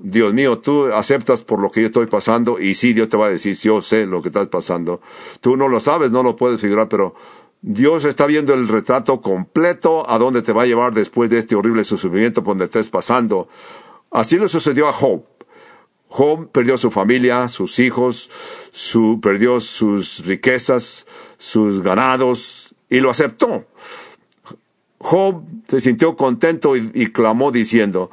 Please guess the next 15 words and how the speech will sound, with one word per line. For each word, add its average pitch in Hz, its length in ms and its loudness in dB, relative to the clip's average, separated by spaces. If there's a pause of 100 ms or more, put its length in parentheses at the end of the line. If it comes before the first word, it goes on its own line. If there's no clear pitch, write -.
(280)
"Con 107 300 0
todo 208 280 2
y 202 60 -2
que 147 180 -2
Dios 151 260 0
me 131 160 0
golpee 107 520 0
o 101 160 0
permite 123 480 2
que - 520 -4
sea 135 260 0
golpeado, 147 720 0 (640)
confío 120 540 2
en 107 80 0
Dios". 98 580 -2